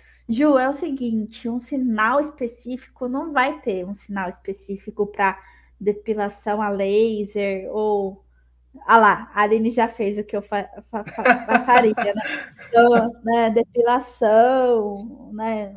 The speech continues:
ou a laser, né, depilação a laser, é... extensão de cílios, né?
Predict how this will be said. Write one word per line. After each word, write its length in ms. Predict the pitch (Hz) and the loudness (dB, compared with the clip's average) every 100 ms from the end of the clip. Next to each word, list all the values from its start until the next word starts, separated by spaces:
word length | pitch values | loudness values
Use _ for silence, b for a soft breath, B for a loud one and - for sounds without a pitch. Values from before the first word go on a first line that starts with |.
| 190 | -12
ou 220 | 208 214 | -8 -4
a 80 | 214 | -4
laser, 1040 | 202 190 202 214 233 214 208 208 190 190 _ _ _ _ _ _ _ | -2 0 2 2 2 -4 -10 -8 -8 -10 _ _ _ _ _ _ _
né, 340 | 208 202 214 226 | -14 -14 -14 -16
depilação 840 | 220 - 196 202 202 - 202 202 | -20 -14 -10 -10 -12 -14 -10 -8
a 80 | 208 | -6
laser, 1000 | 196 196 208 233 233 220 202 208 202 196 _ _ _ _ _ _ - | -4 -2 0 0 -2 -6 -6 -4 -4 -6 _ _ _ _ _ _ -16
é... 160 | - - _ _ _ _ _ _ _ _ | -16 -16 _ _ _ _ _ _ _ _
extensão 560 | 247 - 277 269 277 262 | -12 0 0 2 0 0
de 160 | 262 269 | -2 -8
cílios, 800 | - 269 277 294 277 233 233 240 | -8 -4 0 0 2 0 0 0
né? 340 | 247 254 254 | 0 0 -2